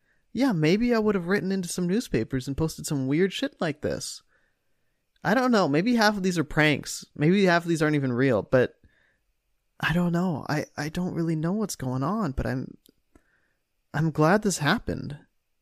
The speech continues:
This is history, y'all. This is history. This is in the <laughs> annals of history. Th-, th-, this is,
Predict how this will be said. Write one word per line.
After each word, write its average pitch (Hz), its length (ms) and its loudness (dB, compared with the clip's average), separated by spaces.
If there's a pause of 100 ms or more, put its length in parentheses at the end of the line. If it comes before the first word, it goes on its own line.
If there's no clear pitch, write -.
(500)
This - 180 0
is 254 140 0
history, 135 720 0
y'all. 104 320 -4
This 143 180 2
is 226 140 0
history. 165 340 0
This 110 240 -2
is 226 260 -4 (640)
in 185 380 4 (140)
the 160 640 2
<laughs> - 40 -14
annals 165 420 2
of - 120 -4
history. - 600 -4 (1900)
Th-, - 220 0
th-, 156 180 0
this - 300 -4
is, 170 300 -4